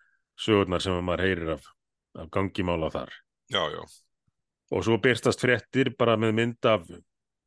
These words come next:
Speaker 1: af taxaskilti og, og sagt að leigubílstjóri hafi gert hitt eða þetta. Enginn þessara aðila sem fjallað hefur verið um í fréttum, sem kom er, hefði verið leigubílstjóri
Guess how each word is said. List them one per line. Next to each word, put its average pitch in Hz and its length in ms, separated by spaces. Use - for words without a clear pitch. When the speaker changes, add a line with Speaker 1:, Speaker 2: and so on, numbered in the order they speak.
Speaker 1:
af 101 160
taxaskilti 131 920
og, 101 340
og 95 260
sagt 110 240
að 101 140
leigubílstjóri 120 800
hafi 110 160
gert - 240
hitt 117 200
eða 104 120
þetta. 120 300
Enginn 156 460
þessara 123 480
aðila 104 340
sem 101 180
fjallað 117 320
hefur 104 140
verið 104 180
um 101 80
í 90 60
fréttum, 107 400
sem 101 240
kom 87 160
er, 107 140
hefði 117 260
verið 104 160
leigubílstjóri 110 720